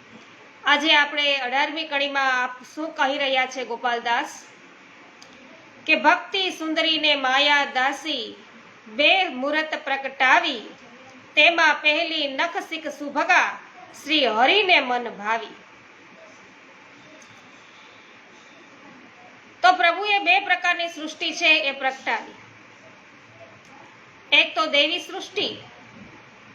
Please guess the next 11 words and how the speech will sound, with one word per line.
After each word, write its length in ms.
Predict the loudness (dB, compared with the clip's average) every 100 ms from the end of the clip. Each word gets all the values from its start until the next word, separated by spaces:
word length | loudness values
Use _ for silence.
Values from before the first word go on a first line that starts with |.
| -6
જે 120 | 0
પ્રભુની 460 | 2 4 4 2 -2
સન્મુખ 420 | -2 -2 -2 -8
થઈ, 320 | -8 -4 -4 -4 -10 -20 -20 -20 -20 -20 -20 -20 -20 -20 -6
અને 160 | 2 2
બીજી 540 | 4 0 2 0 -2 -8 -20 -10 2
આસુરી 560 | 4 4 -2 -8 -10 -16 -20 -20 -20 -20 -20 -18
જે 200 | 0 2
પ્રભુથી 540 | 2 0 -4 -6 -10 -10
વિમુખ 300 | -8 -8 -8
થઈ. 320 | -10 -10 -10